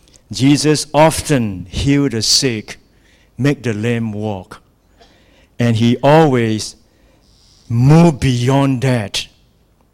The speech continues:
to touch on this humanity heart problem. When John the Baptist, Jesus' cousin, came as a forerunner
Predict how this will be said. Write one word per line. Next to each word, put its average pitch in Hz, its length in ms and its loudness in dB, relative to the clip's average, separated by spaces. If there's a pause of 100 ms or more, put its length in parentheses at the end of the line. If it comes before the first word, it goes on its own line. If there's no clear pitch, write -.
(160)
to 117 220 -2
touch - 440 -8
on 113 440 -8
this 131 280 -6
humanity 120 680 -6
heart 117 380 -12
problem. 92 580 -14 (1600)
When 151 200 4
John 226 400 2
the 160 160 4
Baptist, 127 880 -2 (220)
Jesus' 147 420 0
cousin, 120 800 -6
came 143 300 -2
as 120 160 -4
a 117 60 -8
forerunner 117 920 0